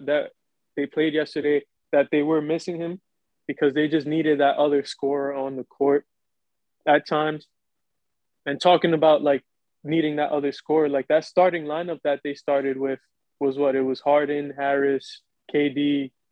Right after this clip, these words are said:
Claxton, and Blake, if I'm not mistaken.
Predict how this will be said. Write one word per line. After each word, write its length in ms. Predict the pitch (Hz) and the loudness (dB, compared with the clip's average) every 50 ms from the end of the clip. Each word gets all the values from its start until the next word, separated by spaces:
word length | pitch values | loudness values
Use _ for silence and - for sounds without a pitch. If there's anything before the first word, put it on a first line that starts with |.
| _ _ _ _ _ _ _ _ _ _ _ _ _ _ _ _ _ _ _ - | _ _ _ _ _ _ _ _ _ _ _ _ _ _ _ _ _ _ _ -4
Claxton, 840 | - 147 147 151 151 151 - - - - 147 147 143 147 139 - _ _ _ _ _ _ _ _ _ _ _ _ _ _ _ _ _ _ _ _ _ _ - - | 0 2 4 4 4 2 -2 -16 -10 -8 -6 -6 -6 -8 -10 -14 _ _ _ _ _ _ _ _ _ _ _ _ _ _ _ _ _ _ _ _ _ _ -8 -6
and 300 | 139 135 131 123 113 - | -4 -4 -4 -6 -10 -6
Blake, 440 | 139 127 131 147 151 165 170 _ - _ _ _ _ _ _ _ _ _ _ _ _ - - | 0 2 4 6 6 4 2 _ -10 _ _ _ _ _ _ _ _ _ _ _ _ -12 -12
if 100 | 156 _ - | -12 _ -2
I'm 160 | 147 147 156 | -2 -2 0
not 180 | 160 160 143 147 | -2 -2 -2 -2
mistaken. 640 | 151 147 - - - 156 156 151 - 156 165 165 | -6 -6 -6 -2 0 0 0 2 0 -4 -4 -6